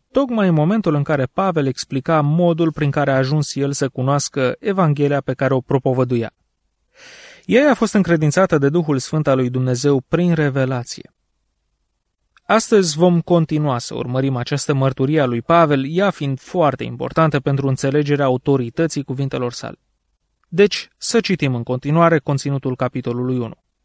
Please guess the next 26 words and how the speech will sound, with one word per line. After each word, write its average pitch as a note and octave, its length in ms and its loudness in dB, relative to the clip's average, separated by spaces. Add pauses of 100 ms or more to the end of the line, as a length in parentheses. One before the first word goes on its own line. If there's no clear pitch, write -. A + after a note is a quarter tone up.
(680)
Reluăm E3+ 460 4
lectura B2+ 360 -2
noastră E3+ 320 -2
de E3+ 80 -2
la E3+ 100 4
versetul D#3+ 400 0
optsprezece. B2 640 -4 (600)
„După F3 340 2
trei A#3 340 4
ani, B2 320 -2
m-am E3 260 4
suit F#3+ 240 0
la F3+ 100 4
Ierusalim C#3+ 600 0
să D#3+ 160 -2
fac D3 180 0
cunoștință C#3+ 600 -4
cu C#3 140 -4
Chifa B2+ 560 -6
și - 180 -2
am D#3+ 140 6
rămas D#3 340 2
la C#3 140 0
el B2+ 180 0
cincisprezece D#3 760 -4
zile.” B2+ 360 -14